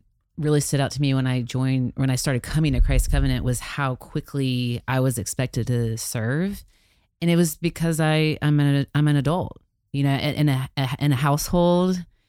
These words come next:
you know, adults have responsibilities, you know, to care for the younger people. And, you know, it, and so I think that really helped me to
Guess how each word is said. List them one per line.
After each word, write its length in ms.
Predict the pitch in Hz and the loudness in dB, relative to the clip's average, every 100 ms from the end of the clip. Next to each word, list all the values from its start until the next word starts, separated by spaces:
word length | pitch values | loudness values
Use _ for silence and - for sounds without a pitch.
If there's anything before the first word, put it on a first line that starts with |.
| _ | _
you 80 | - | -2
know, 80 | 147 | 0
adults 300 | 139 143 143 | 2 0 0
have 140 | 156 135 | -2 -2
responsibilities, 1160 | 131 143 135 117 127 131 151 151 156 156 151 | -2 -4 -4 -2 -2 0 0 0 0 -2 -2
you 100 | 143 | 0
know, 60 | 131 | 0
to 80 | 123 | -2
care 440 | - 131 131 139 | -2 -2 0 -2
for 560 | - 147 135 135 139 139 _ _ _ _ _ _ | -2 -2 0 0 0 -4 _ _ _ _ _ _
the 100 | 135 | -2
younger 380 | 131 131 139 143 | 2 2 2 0
people. 640 | - 147 - 147 147 147 | 0 -2 0 2 4 4
And, 440 | 135 127 127 127 - | 4 2 2 0 -2
you 200 | 143 135 | 0 0
know, 140 | 131 | 0
it, 240 | 127 135 - | -2 -4 -2
and 140 | 151 | -2
so 240 | 135 160 143 | 0 2 2
I 40 | |
think 180 | 139 151 | 0 0
that 260 | 143 143 135 | 2 2 2
really 280 | 151 147 139 | 0 0 0
helped 320 | - 143 127 | 0 -2 0
me 600 | 139 147 143 139 135 135 _ _ _ _ _ - | 2 2 2 2 0 -4 _ _ _ _ _ -10
to 360 | - 151 135 | 0 2 0